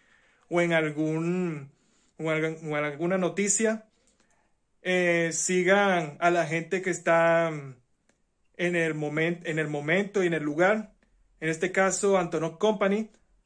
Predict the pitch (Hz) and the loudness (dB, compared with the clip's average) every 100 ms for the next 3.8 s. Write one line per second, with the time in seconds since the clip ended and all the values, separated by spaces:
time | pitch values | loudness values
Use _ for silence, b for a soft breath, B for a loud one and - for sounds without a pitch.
0 | _ _ _ _ _ _ - 196 208 208 | _ _ _ _ _ _ 4 6 6 4
1 | 214 196 196 196 214 208 214 185 170 165 | 4 6 6 6 4 2 2 4 4 4
2 | 156 156 156 170 185 175 185 185 190 170 | 2 0 0 -2 -2 0 2 2 4 2
3 | 151 170 165 165 180 175 160 135 | 2 4 4 4 4 2 0 -4